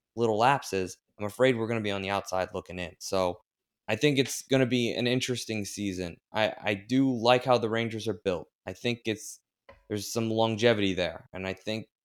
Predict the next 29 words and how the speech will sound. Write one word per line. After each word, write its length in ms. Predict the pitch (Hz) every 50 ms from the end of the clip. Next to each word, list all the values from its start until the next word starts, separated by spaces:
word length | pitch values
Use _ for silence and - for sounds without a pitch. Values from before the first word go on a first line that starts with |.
| _
they 80 | 113 107
can 140 | - 117 104
be 120 | 107 107
battle 340 | 95 - 104 101 104 104 101
tested 440 | - - 107 101 - - 101 95 -
throughout 320 | - 101 98 101 95 -
the 80 | - -
season 500 | - - 107 101 95 92 87 85 87 90
with 160 | 92 - _
their, 320 | 92 92 90 90 90 - - _ _ _ _ _ _ _ _
you 120 | - 101 98
know, 260 | 95 92 87 - - - - -
uh, 300 | 90 90 85 - - - - - _ _ _ _ _
you 100 | 98 95
know, 140 | 98 90 - - _ _ _ _ _ _
portion 340 | - 127 127 127 - - 120
of 140 | 110 101 104
youth 320 | 110 127 143 151 151 151
and 100 | 113 101
a 40 | 98
portion 440 | 92 - 123 120 120 113 - 113 107
of 260 | 104 101 95 98 - _ _ _ _ _ _ _ _ -
physical 360 | 127 127 120 123 113 120 113
players 560 | - - 117 117 120 120 131 131 127 123 117
and, 220 | 101 92 87 87 - _
and, 240 | - 95 90 82 - - - -
and 120 | - 98 98
experience. 680 | 90 - - - - 120 123 123 131 135 135 131 - -
I 100 | -